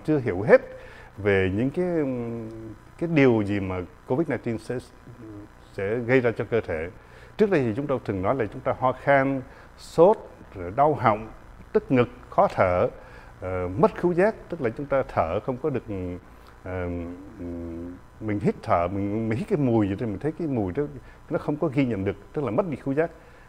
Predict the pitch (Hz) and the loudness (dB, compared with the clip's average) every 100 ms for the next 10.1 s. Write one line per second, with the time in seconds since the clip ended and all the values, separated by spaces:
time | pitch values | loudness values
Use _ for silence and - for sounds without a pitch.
0 | - 107 98 160 151 139 135 135 160 143 | -6 -2 0 0 2 2 0 -6 -4 0
1 | 143 120 131 135 - - - - - 98 | 2 2 -2 -8 -18 -20 -20 -20 -8 0
2 | 107 147 101 - 90 87 - - - 110 | 4 4 0 -4 -10 -10 -8 -4 -2 0
3 | 98 87 - 120 107 95 95 - - - | 0 -4 -6 -6 -6 -6 -10 -16 -20 -20
4 | - 87 - 185 147 90 95 - 135 131 | -16 -14 0 0 0 -4 -4 4 4 4
5 | 131 101 90 92 - - - - - 85 | 2 2 -2 -4 -14 -20 -20 -20 -14 -10
6 | 85 87 104 151 107 98 98 95 87 120 | -8 -4 2 2 0 -2 -4 -4 -6 -10
7 | 113 104 92 85 98 110 139 180 - - | -4 -4 -4 -6 -4 -4 -4 -6 -18 -20
8 | - - - - - - - - - - | -20 -20 -20 -20 -20 -20 -20 -20 -18 -18
9 | - 139 123 143 196 151 117 160 196 147 | 0 4 6 4 2 2 2 2 2 2
10 | 110 | 2